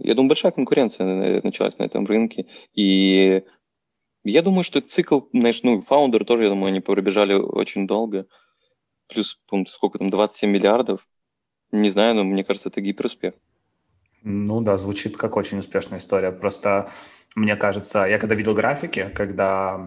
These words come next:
Speaker 2: ну, ты тоже, я думаю, их видел, где Microsoft Teams растет просто, ну, просто как ракета вверх летит, и Slack
Speaker 1: Мгм.
Speaker 2: растет пошагово очень. Я очень удивился, потому что я никогда не видел графиков роста Slack'а, но в моей голове это они были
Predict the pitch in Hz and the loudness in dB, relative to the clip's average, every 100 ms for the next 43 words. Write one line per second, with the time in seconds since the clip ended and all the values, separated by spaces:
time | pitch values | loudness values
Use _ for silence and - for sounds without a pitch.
0 | - - 147 151 - 101 95 92 90 90 | -14 -8 -4 -4 -2 -2 -2 -4 -8 -6
1 | 104 95 95 98 101 95 104 - 101 95 | -4 -4 -4 -4 -4 -4 -4 -4 -8 -8
2 | - 95 - - - 98 - - 90 90 | -8 -4 -2 -4 -4 -6 -4 -8 -6 -6
3 | 107 92 87 _ _ - - 104 - 101 | -6 -6 -10 _ _ -6 0 0 0 -4
4 | 101 - 104 101 92 92 92 92 - 98 | -2 -2 0 0 0 -2 -2 -4 -4 -10
5 | 95 92 92 98 - 101 98 - 117 117 | -6 -6 -6 -10 -4 -2 -2 0 0 0
6 | 110 - - 110 110 113 98 95 107 101 | -2 -6 -4 -2 0 2 2 0 -6 -8
7 | - - - - 101 101 110 107 110 90 | -12 -20 -10 0 2 2 -2 0 -2 -2
8 | - - 95 - 98 107 113 110 113 107 | -6 -8 -6 -4 -4 -2 -2 0 2 2
9 | 110 127 143 98 95 98 95 98 95 98 | 2 0 0 0 -2 -2 -4 -2 -4 -4
10 | - 101 95 104 - - - - 101 98 | -2 -2 0 -4 -4 -20 -20 -6 -2 0
11 | 107 107 101 98 101 123 - 98 101 101 | 2 2 4 4 4 2 2 0 0 2
12 | 123 101 90 | 2 2 -2